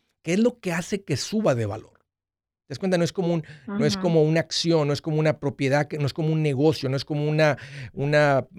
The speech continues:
Speaker 1: pepita de oro que sabemos que la gente en cien años la pueden comprar y tiene valor todavía. O sea, aquí es nada más la pura emoción. Entonces,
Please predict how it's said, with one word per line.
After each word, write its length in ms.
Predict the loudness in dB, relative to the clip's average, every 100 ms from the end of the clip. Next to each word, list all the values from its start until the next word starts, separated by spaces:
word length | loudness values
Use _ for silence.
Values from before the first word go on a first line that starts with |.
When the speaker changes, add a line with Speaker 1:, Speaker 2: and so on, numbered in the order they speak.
| -10
Speaker 1:
pepita 440 | -8 -6 -4 0 2
de 120 | 4
oro 260 | 4 4 2
que 100 | -2
sabemos 480 | 0 2 2 0
que 80 | -2
la 100 | -4
gente 400 | -4 -6 -6 -8 _ _ _ _
en 200 | -4 -2
cien 260 | 0 -2 0
años 200 | 2 2
la 120 | 0
pueden 280 | -2 -4 -4
comprar 260 | -4 0 0
y 60 |
tiene 200 | 0 -2
valor 260 | -2 -2 -2
todavía. 360 | -4 -4 -4
O 20 | -4
sea, 120 | -4
aquí 260 | -2 2
es 60 | 2
nada 240 | 2 0
más 260 | 0 0 -2 _ -20 _
la 200 | -4 -2
pura 200 | 0 2
emoción. 680 | 2 0 -4 -6 -6 -6 -10
Entonces, 360 | -6 0 0